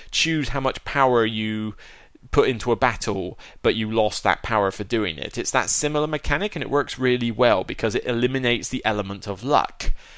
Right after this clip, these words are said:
So, it's really good game. I think Stonemaier is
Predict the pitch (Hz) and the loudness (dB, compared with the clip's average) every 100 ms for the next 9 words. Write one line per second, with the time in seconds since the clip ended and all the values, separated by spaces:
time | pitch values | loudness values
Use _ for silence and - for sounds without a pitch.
0 | - - - 139 135 131 131 - - _ | -20 -12 0 4 6 6 2 -8 -20 _
1 | - 165 - 127 143 208 190 175 147 - | -4 -4 -2 -4 0 2 2 2 0 0
2 | 104 - - _ _ - 131 - 151 - | -2 -4 -10 _ _ 2 2 4 0 0
3 | 147 139 127 123 120 92 123 110 | -2 0 2 4 4 2 -2 -4